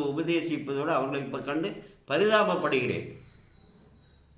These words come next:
மக்கள் வந்து தேவையில்லாமல் ஏமாறாதீர்கள். உங்களுக்கு என்ன குறை இருந்தாலும் நேரா பெருமானிடம் சரணடை-, அடையுங்கள்.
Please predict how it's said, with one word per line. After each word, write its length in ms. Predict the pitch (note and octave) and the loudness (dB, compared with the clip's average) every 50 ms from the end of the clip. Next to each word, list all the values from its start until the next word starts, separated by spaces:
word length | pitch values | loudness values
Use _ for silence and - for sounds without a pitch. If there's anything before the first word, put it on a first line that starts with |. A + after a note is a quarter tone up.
| - - | -20 -10
மக்கள் 440 | G2+ A2 C3 C#3 - - G3+ G#3+ G3 | -2 0 0 0 2 2 2 4 4
வந்து 320 | E3+ D#3+ D#3 D3+ E3+ E3+ D#3 | 4 4 2 2 0 0 0
தேவையில்லாமல் 680 | C#3 C3+ C#3 C#3+ C#3+ C3+ C3 C3 C3 C3+ C3+ C#3 C3 B2 | -2 0 2 2 2 2 4 2 2 2 2 2 2 2
ஏமாறாதீர்கள். 720 | B2 A#2+ A#2+ B2 A#2 A#2 A2+ A2 G#2+ G#2+ - D#3 E3+ E3+ | 2 0 0 0 0 0 0 0 0 -2 -2 -2 -2 -2
உங்களுக்கு 340 | C#3 A#2+ B2 A#2 A2+ G#2+ G2+ G2 | -2 0 0 0 0 -2 -2 0
என்ன 380 | A#2 C#3+ E3+ G3+ A#3+ B3+ A#3+ - | 0 2 2 2 4 4 4 4
குறை 280 | - G3 F#3+ F#3+ G3 F#3 | 4 4 4 6 4 4
இருந்தாலும் 400 | F3 E3+ E3 E3 F3+ G#3+ A3 G3 | 4 4 4 4 4 4 4 4
நேரா 260 | F#3 G3+ A3 A3 A3+ | 6 6 6 6 6
பெருமானிடம் 720 | G3+ F#3 F#3+ F#3+ G3+ G3+ G3+ G3+ G3 F3 E3+ E3 D#3 D#3+ | 4 4 2 4 4 6 6 6 4 4 4 2 2 2
சரணடை-, 440 | E3 D#3 D#3 E3 E3 D#3+ D#3 D3+ D3+ D3 C#3 C3+ C#3 C3 C3 B2+ | 2 2 2 2 2 2 2 2 0 0 0 0 0 0 0 0
அடையுங்கள். 520 | B2 B2 B2+ B2+ B2 A#2 A2+ A2 G2+ F#2 | 0 2 2 2 0 0 0 -2 -4 -6